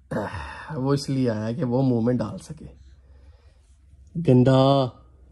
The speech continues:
तो भाई grocery पे जाने से पहले मैं आपको बताने वाला हूँ एक online trading app Binomo के बारे में भाई, जिसको यूज़ करते हुए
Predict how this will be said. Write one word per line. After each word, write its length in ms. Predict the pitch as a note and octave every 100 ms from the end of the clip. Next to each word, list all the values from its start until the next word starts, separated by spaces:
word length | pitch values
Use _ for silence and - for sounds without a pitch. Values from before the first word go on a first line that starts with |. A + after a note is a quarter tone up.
| _ - -
तो 160 | G3+
भाई 240 | F3+ F#3+ A3+
grocery 500 | F3+ G3 G3+ B3 C4
पे 120 | A#3
जाने 280 | G3 G3 A3
से 120 | A3+
पहले 300 | G3+ F#3+ A3
मैं 140 | G3
आपको 280 | G3 G#3 G#3+
बताने 320 | F#3+ F3+ F#3+
वाला 260 | F#3 F3 F3+
हूँ 140 | G#3
एक 340 | G#3+ G3 F#3+ F3+
online 380 | F3+ F#3 G#3 F#3+
trading 380 | F#3 F#3+ G#3
app 180 | F#3+ F#3+
Binomo 420 | F3 E3+ F3 G3 G3
के 80 |
बारे 240 | B3+ F#3 F#3
में 240 | F#3 F#3+
भाई, 220 | E3 F#3
जिसको 300 | F#3 F3+ -
यूज़ 260 | F3+ F#3+ -
करते 300 | G3 F#3 F#3+
हुए 280 | F3+ G3